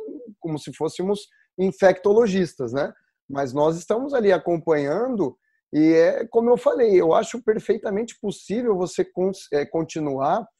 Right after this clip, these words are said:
as competições desde que se tenha uma rigidez maior dos protocolos, de uma fiscalização.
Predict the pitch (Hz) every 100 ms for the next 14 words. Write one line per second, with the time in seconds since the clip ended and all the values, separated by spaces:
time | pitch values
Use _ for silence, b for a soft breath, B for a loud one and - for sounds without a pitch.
0 | _ _ 151 147 165 160 156 147 - -
1 | 135 190 254 - _ _ _ 123 160 196
2 | 240 - 240 - 190 226 208 185 202 214
3 | 151 190 196 208 254 165 190 214 - 240
4 | 233 - - 156 151 127 135 175 - 196
5 | - 220 220 254 - 160 156